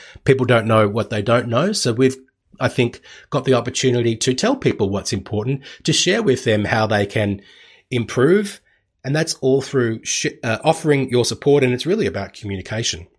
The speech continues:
So I think when it comes to raising our people's motivation,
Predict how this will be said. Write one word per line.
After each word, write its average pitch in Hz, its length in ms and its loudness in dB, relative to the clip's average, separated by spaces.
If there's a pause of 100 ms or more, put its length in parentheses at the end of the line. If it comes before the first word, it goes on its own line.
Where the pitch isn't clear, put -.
(720)
So 143 480 2 (360)
I 147 60 -2
think 160 300 -2 (460)
when 160 160 0
it 135 100 -4
comes 190 300 0
to 196 100 2
raising 135 460 2
our 120 100 -2
people's 120 400 -4
motivation, 113 720 -2